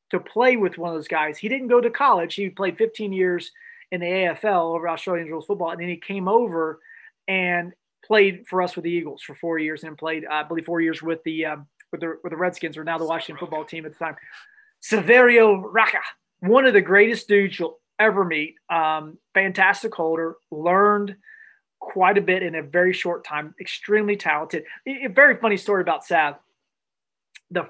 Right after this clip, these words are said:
first mini camp, it was before kinda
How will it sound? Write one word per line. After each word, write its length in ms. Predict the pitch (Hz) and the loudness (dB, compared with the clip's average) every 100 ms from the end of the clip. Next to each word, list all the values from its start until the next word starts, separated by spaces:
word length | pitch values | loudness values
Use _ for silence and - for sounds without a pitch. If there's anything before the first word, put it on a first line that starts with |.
| - | 0
first 460 | 240 254 - - _ _ _ _ _ _ _ _ _ _ _ _ - | 2 2 0 -10 _ _ _ _ _ _ _ _ _ _ _ _ -4
mini 260 | 190 226 220 | 2 4 4
camp, 340 | - 156 151 | 0 -4 0
it 60 | 185 | 2
was 140 | 185 | 2
before 420 | 156 180 202 202 | 0 0 4 4
kinda 320 | - 196 175 | 4 0 0